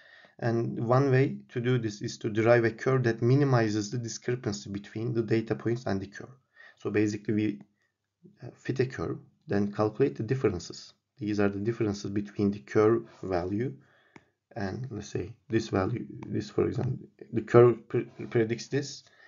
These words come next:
and this is the difference, maybe error. Here as well, there is an error, here too.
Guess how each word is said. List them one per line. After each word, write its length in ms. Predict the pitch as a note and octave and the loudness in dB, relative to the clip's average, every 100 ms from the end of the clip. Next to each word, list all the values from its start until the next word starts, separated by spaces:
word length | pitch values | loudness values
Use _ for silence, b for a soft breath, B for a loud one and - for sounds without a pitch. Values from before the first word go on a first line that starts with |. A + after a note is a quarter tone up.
| b b | b b
and 160 | - A2+ | -6 -6
this 160 | A2+ A#2+ | -4 -6
is 120 | A2 | -4
the 80 | G#2+ | -2
difference, 560 | G#2+ G#2 F#2 E2+ - | -2 -2 -6 -10 -8
maybe 300 | G#2 F#2+ G2 | -4 -2 0
error. 240 | G2+ F#2+ C3+ - _ _ _ _ _ | 0 0 -2 -6 _ _ _ _ _
Here 280 | _ G#2+ G#2 | _ 2 2
as 180 | G2+ G2+ | 2 0
well, 180 | G2+ A2 | -2 0
there 120 | G2+ | 0
is 120 | F#2+ | -2
an 160 | F#2 E2+ | -4 -4
error, 220 | F#2 B2+ | -4 -6
here 280 | C3 G2+ F#2+ | -4 -4 -4
too. 320 | - G#2 | -6 -8